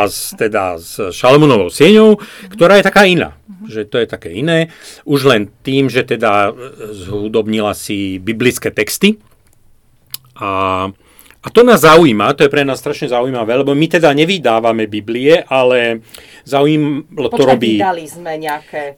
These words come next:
Speaker 1: No, ale vy-, ak vydávame Biblie, tak také akože špeciálne. Nás zaujímajú také akože inovatívne biblické projekty. Napríklad sme robili študijnú Bibliu, alebo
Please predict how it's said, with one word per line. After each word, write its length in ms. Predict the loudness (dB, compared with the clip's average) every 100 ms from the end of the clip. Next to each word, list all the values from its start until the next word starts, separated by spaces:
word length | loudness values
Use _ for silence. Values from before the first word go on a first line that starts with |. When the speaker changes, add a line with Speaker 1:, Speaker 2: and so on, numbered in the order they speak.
| _
Speaker 1:
No, 460 | -2 2 4 2
ale 260 | 2 2 2
vy-, 220 | 0 -6
ak 260 | -2 -2 -2
vydávame 540 | -4 -2 0 0 -2
Biblie, 280 | -4 -2 -2
tak 200 | -2 -4
také 320 | -4 -2 -2
akože 240 | -2 -4 -8
špeciálne. 540 | -8 -8 -4 -4 -6
Nás 240 | -6 -4 0
zaujímajú 400 | 0 0 -4 -4
také 260 | -4 -4
akože 460 | -4 -6 -4 -6 -8 _ -20 -20 -20 _ _ -18 -4
inovatívne 580 | 0 2 0 -4 -8
biblické 400 | -4 -4 -6 -10
projekty. 400 | -8 -4 -4 -6
Napríklad 320 | -12 -10 -8 -6
sme 160 | -6
robili 240 | -6 -8 -10
študijnú 480 | -4 -2 -2 -6
Bibliu, 400 | -12 -14 -16 -16
alebo 560 | -12 -8 -6 -4 -4